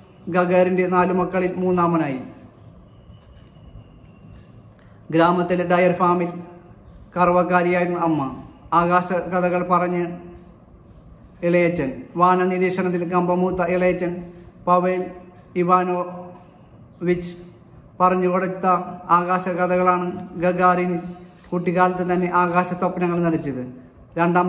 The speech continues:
ലോക മഹായുദ്ധകാലത്ത് യുദ്ധവിമാനം പകർത്തിയ മിഖായലോവിച്ച് ബെപ് പാലോ-, പാലോവ് എന്ന ഭൗതികശാസ്ത്ര അധ്യാപകൻ്റെ ക്ലാസ്സും യൂറി ഗഗാറിന്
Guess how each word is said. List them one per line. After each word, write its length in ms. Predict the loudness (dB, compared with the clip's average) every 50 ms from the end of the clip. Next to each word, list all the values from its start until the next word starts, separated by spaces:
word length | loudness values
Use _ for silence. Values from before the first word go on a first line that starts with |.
| 2 2
ലോക 160 | 2 2 2 0 -2 0 0
മഹായുദ്ധകാലത്ത് 920 | 2 2 2 2 0 0 -2 -2 -2 -2 0 0 0 0 0 -2 -4 -6 -4 -4 -2
യുദ്ധവിമാനം 560 | -2 0 0 0 0 2 2 2 2 0 0 0
പകർത്തിയ 380 | 0 0 -2 -4 -4 -2 -2 -2 -2 -4 -6 -8 -12 -16 -16 -10 -6 -4
മിഖായലോവിച്ച് 1120 | -2 0 2 2 2 2 0 -2 -4 -6 -8 -6 -2 0 2 2 2 2 0 -2 -4 -6 -12 -18 -20 -20 -20 -20 -20 -20 -20 -20 -20 -20 -20 -20 _ _ -4 0
ബെപ് 240 | 2 2 2 0 -4 -12 -16 -18 -20 -20 -20 -20 -20 -20 -20 -20 -20 _ -20 -16 _ 2
പാലോ-, 480 | 2 2 4 2 0 -2 -4 -6 -6 -8 -12 -16 -20 -20 -20 -20 -20 -20 -18 -2 2
പാലോവ് 480 | 4 4 4 4 2 0 -2 -2 -4 -6 -8 -12 -14 -18 -20 -20 -20 -20 -14 -8 -4 -2
എന്ന 100 | -2 0 0 2 2
ഭൗതികശാസ്ത്ര 640 | 2 2 2 0 -2 -2 0 0 0 0 -2 -4 -4 -2 -2
അധ്യാപകൻ്റെ 580 | -2 2 2 2 2 2 -2 -2 -2 -2 -2 0
ക്ലാസ്സും 360 | 2 2 2 0 0 -4 -6 -6 -8 -10 -14 -18 -20 -20 -20 -20 -20 _ -20 -20 -20 -20 -20 _ _ _ -20 _ _ _ _ _ _ _ -20 _ _ _ _ -20 -20 _ _ -20 _ _ _ -20 _ _ -2 0
യൂറി 200 | 2 2 2 2 2
ഗഗാറിന് 420 | 2 2 4 4 4 4 2 -2